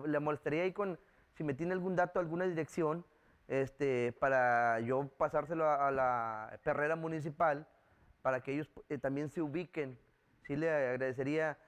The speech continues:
eh, que me diera alguna dirección, si la tiene o si la puede conseguir, me vuelve a marcar y lo, le agendamos la visita de la,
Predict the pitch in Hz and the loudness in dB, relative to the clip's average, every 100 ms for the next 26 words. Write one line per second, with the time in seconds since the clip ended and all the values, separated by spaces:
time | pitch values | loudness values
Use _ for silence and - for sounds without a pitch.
0 | _ _ - 123 117 135 127 123 117 123 | _ _ -4 -2 -2 -4 -2 0 0 0
1 | 143 151 143 156 151 123 - 156 147 143 | 0 0 0 -2 -2 -2 -2 -4 -4 -4
2 | 127 - 175 185 165 139 180 180 180 175 | -4 -2 -2 -2 -2 -2 0 0 0 0
3 | 180 196 - - - 127 131 165 185 175 | 0 0 -4 -20 -4 0 2 2 0 0
4 | 170 190 196 - - 143 135 123 117 110 | 2 4 4 0 -2 0 4 4 4 2
5 | 101 - - 123 117 123 147 165 156 147 | -2 -8 -2 -2 0 0 0 0 -2 0
6 | 110 117 127 160 165 147 123 101 | 0 0 -6 -2 -2 0 0 0